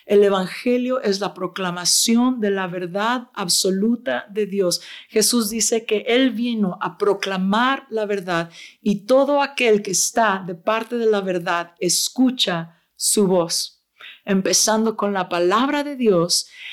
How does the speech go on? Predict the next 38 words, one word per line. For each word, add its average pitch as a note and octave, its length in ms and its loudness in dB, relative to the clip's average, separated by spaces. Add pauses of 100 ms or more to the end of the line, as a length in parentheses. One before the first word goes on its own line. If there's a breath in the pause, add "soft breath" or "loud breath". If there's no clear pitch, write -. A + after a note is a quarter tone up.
(120)
y G3 120 0
sabiendo G#3+ 800 2
que F#3+ 280 -2
Él C4 260 4
mandó A3+ 420 2
al A3 140 2
Espíritu C4+ 760 0
Santo G3+ 440 -2
para F#3 280 -8
que G3 100 0
morara F#3+ 600 0
dentro G#3+ 360 -6
de G3+ 100 -8
nosotros F#3 600 -4 (360 loud breath)
y A3 120 2
nos G#3+ 260 2
llevara A3+ 720 0
a G3+ 120 -4
toda G#3 260 0
la F#3+ 120 -4
verdad. F3 440 -4 (260 loud breath)
Pero A#3+ 300 6
esto D4 340 0 (140)
es, C4 360 0
esta B3+ 300 -2
realidad A#3 760 -2
del A3+ 160 0
Espíritu B3+ 560 -2
Santo B3+ 520 0
morando A3 560 2
dentro B3+ 300 -8
de A3+ 80 -6
nosotros A3+ 540 -2
que G#3 100 -4
nos F#3 320 -4
da A#3+ 220 0
una C#4 240 -4
experiencia G3+ 880 0